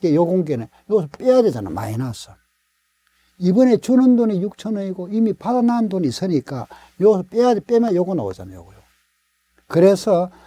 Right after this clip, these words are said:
사채이자 비용을 물어보면 항상 밑에 요겁니다. 요거. 할인 발행할 때도 요거고, 요렇게 요것도 요거고, 알겠죠? 할인 발행이나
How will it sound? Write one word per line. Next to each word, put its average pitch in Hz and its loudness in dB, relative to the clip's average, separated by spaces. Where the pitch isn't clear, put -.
사채이자 233 -2
비용을 185 -2
물어보면 175 0
항상 208 -6
밑에 202 -2
요겁니다. 160 -4
요거. 101 -14
할인 220 4
발행할 180 2
때도 165 -6
요거고, 147 -2
요렇게 180 2
요것도 147 -4
요거고, 143 -8
알겠죠? 139 -4
할인 185 2
발행이나 147 0